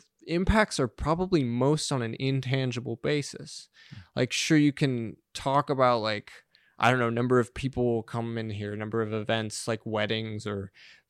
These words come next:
Speaker 1: important moments for people. I mean, how many people got engaged in front of the glass house or, like,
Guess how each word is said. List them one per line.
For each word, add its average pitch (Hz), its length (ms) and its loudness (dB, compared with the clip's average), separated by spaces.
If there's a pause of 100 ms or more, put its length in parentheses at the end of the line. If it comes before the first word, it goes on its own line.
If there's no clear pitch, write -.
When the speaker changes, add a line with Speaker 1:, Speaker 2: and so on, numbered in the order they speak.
(520)
Speaker 1:
important 143 540 0
moments 120 460 -2
for 131 160 -4
people. 120 600 -2
I 110 60 -6
mean, 101 200 -10 (340)
how 117 240 -4
many 123 160 -2
people 113 360 -2
got 110 380 4
engaged 110 640 -2
in 110 200 -6
front 113 160 -2
of 104 60 -6
the 104 80 -6
glass 104 300 0
house 101 380 -2
or, 98 160 -4
like, 101 300 -8